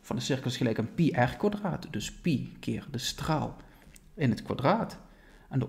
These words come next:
oppervlakte van het vierkant, die haal ik ervan af. Nou, maak daar even weer een tussenstap van. Oppervlakte van het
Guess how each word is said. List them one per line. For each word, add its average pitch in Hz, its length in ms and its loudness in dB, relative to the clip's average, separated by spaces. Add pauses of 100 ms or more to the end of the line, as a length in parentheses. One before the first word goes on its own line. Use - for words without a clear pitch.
oppervlakte 156 560 4
van 127 80 8
het 113 100 6
vierkant, 175 520 4
die 123 100 2
haal 123 140 4
ik 107 120 -4
ervan 110 220 2
af. - 380 2 (500)
Nou, - 200 -6
maak 127 260 0
daar 131 140 6
even 120 200 4
weer 110 140 2
een 120 140 -2
tussenstap 175 540 4
van. - 440 -2
Oppervlakte 120 640 -2
van 113 100 0
het 127 180 2